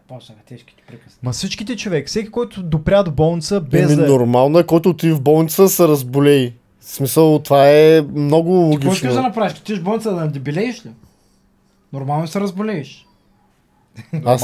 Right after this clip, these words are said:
Speaker 2: е,
Speaker 3: съм
Speaker 2: като отидеш в болница, не да оздравееш, ми, а се разболееш. Това не е
Speaker 1: Българската
Speaker 2: темата в момента.
Speaker 1: болница е така.
Speaker 3: Не, искам да кажа, че по време на пандемия, ако отидеш заради нещо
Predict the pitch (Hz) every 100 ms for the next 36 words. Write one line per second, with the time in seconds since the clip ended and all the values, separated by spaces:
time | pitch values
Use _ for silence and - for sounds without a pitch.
0 | 135 151 151 143 - 147 123 139 143 147
1 | 123 131 127 139 156 127 120 143 147 139
2 | - 139 104 120 123 143 151 - 202 175
3 | 151 156 151 156 156 175 156 - 160 139
4 | 135 160 160 156 196 185 175 160 156 190
5 | 202 - - - 151 143 143 160 180 170
6 | 160 135 120 127 135 143 170 185 _ _
7 | 143 139 143 131 123 170 196 160 - -
8 | _ _ _ - 127 147 151 127 131 143
9 | 175 170 - 143 139 151